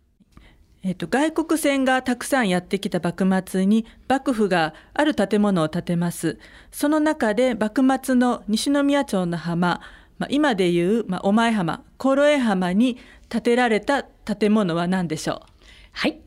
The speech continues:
Speaker 2: <laughs> これが、えー、最後の三問目の問題でございます。今も残ってますよね。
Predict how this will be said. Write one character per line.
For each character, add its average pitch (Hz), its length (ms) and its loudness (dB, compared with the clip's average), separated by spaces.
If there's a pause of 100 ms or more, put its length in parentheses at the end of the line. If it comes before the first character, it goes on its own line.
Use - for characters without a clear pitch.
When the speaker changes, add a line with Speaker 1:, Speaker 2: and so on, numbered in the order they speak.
(220)
Speaker 2:
<laughs> - 340 -2
こ 254 100 2
れ 294 100 4
が、 269 200 0 (340)
え 165 360 -2
ー、 - 20 -8
最 185 240 -4
後 165 100 -4
の 156 140 -8
三 196 240 0
問 302 160 4
目 294 100 4
の 220 140 0
問 170 180 2
題 160 160 -2
で 151 120 -6
ご 147 100 -8
ざ 139 180 -10
い 101 60 -12
ま 143 100 -12
す。 - 100 -14 (360)
今 466 260 0
も 180 300 -2 (160)
残 226 300 0
っ 294 120 -10
て 180 100 -8
ま 135 160 -12
す - 220 -14
よ 254 160 -6
ね。 370 220 -4